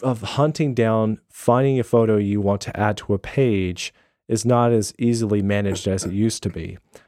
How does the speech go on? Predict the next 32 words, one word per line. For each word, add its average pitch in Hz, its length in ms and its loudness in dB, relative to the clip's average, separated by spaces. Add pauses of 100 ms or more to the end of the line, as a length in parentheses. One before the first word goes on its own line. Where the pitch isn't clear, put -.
(100)
You 117 120 2
don't 123 140 2
have 127 180 2
the 117 60 -6
same 113 440 0
buttons 110 400 -2
to 113 100 -6
get 104 220 -2
forward 113 480 0
and 92 180 -4
back 117 420 -2 (360)
through 113 280 2
all 107 160 4
of 101 100 -2
your 101 120 0
library 113 600 0
to - 200 -4
get, 95 160 -4
uh, 101 60 -2
you 98 120 -2
know, 95 160 -2
to - 160 -12
insert 110 480 -2
an 98 80 -2
image 107 320 -2
into 104 380 -2
one 101 140 0
of 98 60 -2
the 92 100 -4
pages 101 380 -2
you're 90 100 -4
creating. 104 600 -2